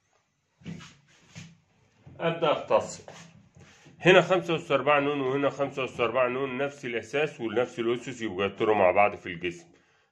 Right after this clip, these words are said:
تلاتة أس أربعة نون وتلاتة أس أربعة نون نفس الأساس ونفس الأسس يطيروا مع بعض. بقت سبعة أس اتنين نون على سبعة أس سالب نون بتساوي سبعة أس تلاتة. نفس الأساس، أكتب الأساس زي ما هو، سبعة.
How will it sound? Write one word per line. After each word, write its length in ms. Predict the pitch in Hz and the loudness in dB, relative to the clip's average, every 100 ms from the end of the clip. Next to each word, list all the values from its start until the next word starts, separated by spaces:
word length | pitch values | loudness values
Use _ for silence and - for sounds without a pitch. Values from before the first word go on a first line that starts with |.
| _ - | _ 0
تلاتة 380 | 120 151 156 | 0 0 -4
أس 160 | 135 - | -8 -6
أربعة 320 | 120 117 127 | -6 0 0
نون 240 | 117 113 104 | 0 -4 -6
وتلاتة 540 | 95 87 104 120 120 | -8 -6 -4 -4 -6
أس 160 | 104 104 | -6 -6
أربعة 300 | 95 110 110 | 0 0 2
نون 220 | 113 113 | 0 0
نفس 260 | 113 - | -2 -2
الأساس 440 | 110 107 107 120 117 | -4 -4 -4 -6 0
ونفس 300 | 113 117 120 | 0 0 -2
الأسس 340 | 113 117 - | -2 -4 -6
يطيروا 340 | 101 95 113 104 | -10 -2 2 4
مع 160 | 92 | 4
بعض. 320 | 85 78 80 _ _ _ _ _ - _ | 4 -2 -6 _ _ _ _ _ -20 _
بقت 220 | 107 113 | 0 0
سبعة 380 | 117 143 139 131 | 0 0 2 2
أس 180 | 117 - | 0 -12
اتنين 340 | 104 127 139 | -20 -12 -8
نون 140 | 143 156 | -6 -6
على 260 | 117 104 | -6 -6
سبعة 360 | 101 135 127 120 | -6 -4 0 -2
أس 60 | 110 | -4
سالب 360 | - 117 98 | -4 -2 -2
نون 460 | 92 87 85 - - _ _ _ _ _ | -2 -2 -4 -14 -20 _ _ _ _ _
بتساوي 420 | 92 98 - 127 | -10 -10 -2 0
سبعة 340 | 117 127 113 110 | 0 0 0 0
أس 200 | 104 - | -2 -8
تلاتة. 400 | 95 85 82 - _ _ _ _ _ _ - | -4 -4 -4 -14 _ _ _ _ _ _ -2
نفس 280 | 131 156 - | 0 0 -4
الأساس، 680 | 131 113 - 131 170 - - - | -4 -4 -4 -6 -6 -8 -20 -10
أكتب 280 | 113 - 101 | -10 -10 -10
الأساس 340 | 95 - 110 | -10 -8 -12
زي 180 | 87 90 | -6 -6
ما 120 | 85 | -4
هو، 180 | 85 73 | -6 -8
سبعة. 480 | - 104 85 - | -4 0 0 -2